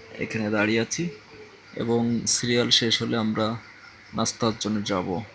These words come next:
সকালের নাস্তা। এদিকে আমরা নাস্তার টেবিলে বসে গেছি। অনেকক্ষণ অপেক্ষা, অপেক্ষা করে, আহ, সর্বশেষ আমাদের নাস্তা, সকালের নাস্তা হলো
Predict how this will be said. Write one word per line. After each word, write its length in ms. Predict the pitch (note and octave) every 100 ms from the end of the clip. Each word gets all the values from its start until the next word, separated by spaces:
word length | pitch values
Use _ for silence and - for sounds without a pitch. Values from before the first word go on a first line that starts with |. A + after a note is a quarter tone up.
| - - - - - - - -
সকালের 560 | - - A2+ - A2 G2+
নাস্তা। 460 | F#2 G#2 - F2 - - - - - - - - - - -
এদিকে 360 | B2+ B2+ B2+ C3+
আমরা 220 | B2 C3
নাস্তার 600 | B2 B2 - C3+ C3 C3 -
টেবিলে 320 | - B2 C3 B2
বসে 300 | A#2+ - C3
গেছি। 480 | B2+ - C3 C#3+ D3 - - - - - -
অনেকক্ষণ 640 | A2+ B2+ D#3 - - C#3
অপেক্ষা, 460 | C3 A#2 B2 - A#2+
অপেক্ষা 420 | A2+ A#2 - A#2+
করে, 420 | A2+ A#2 A2+ C#3
আহ, 100 | F#3 E3 - - - - - - - - - - - - A#2+ A#2
সর্বশেষ 880 | B2 - B2 B2 B2 - B2 - -
আমাদের 340 | B2+ A#2 A#2 G#2+ - - - - - - -
নাস্তা, 760 | - A2+ A#2+ - - C3 B2+ B2+
সকালের 440 | - A#2+ A#2+ A#2
নাস্তা 400 | A2+ A2+ - -
হলো 420 | A2+ A2+ A#2 B2